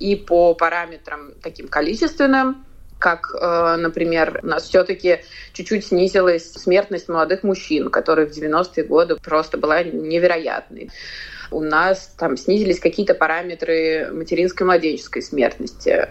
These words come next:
Мы наблюдаем, что действительно во многом отношение к здоровью, вероятно, улучшилось. Но вместе с тем мы все равно видим, что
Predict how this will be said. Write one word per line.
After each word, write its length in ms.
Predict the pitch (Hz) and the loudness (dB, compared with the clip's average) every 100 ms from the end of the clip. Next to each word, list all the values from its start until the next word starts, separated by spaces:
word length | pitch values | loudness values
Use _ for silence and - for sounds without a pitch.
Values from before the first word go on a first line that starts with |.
| - - | -8 -2
Мы 240 | 208 226 | 0 2
наблюдаем, 560 | 196 185 185 214 330 302 | 0 0 0 0 -2 -6
что 160 | - | -12
действительно 440 | 180 180 226 226 180 | -14 -8 -6 -4 0
во 120 | 170 | 0
многом 640 | 175 240 285 226 202 185 | 2 2 4 2 0 -4
отношение 540 | - 170 175 214 196 160 | -4 -4 -2 0 0 0
к 40 | |
здоровью, 440 | 165 165 320 302 196 | 0 2 2 2 0
вероятно, 800 | 175 156 175 196 196 180 170 - | -2 0 -2 -2 -10 -12 -12 -6
улучшилось. 720 | 214 202 - - 127 - - - - - - | -2 -2 -4 -6 -8 -8 -14 -14 -12 -12 -4
Но 600 | 175 208 214 220 220 214 - 185 | 2 4 6 4 4 2 0 -6
вместе 420 | 214 226 240 - | -2 -2 -2 -4
с 100 | 220 | -10
тем 500 | - 262 349 359 269 - | 0 2 2 -2 -6 -8
мы 300 | 202 220 226 | -4 -2 -2
все 160 | - 196 | -2 -2
равно 640 | 190 202 226 233 233 214 - | -2 0 0 2 2 0 -2
видим, 440 | 190 220 202 185 | -8 -4 -2 -2
что 720 | - - 180 170 170 165 - | -6 2 4 6 6 4 0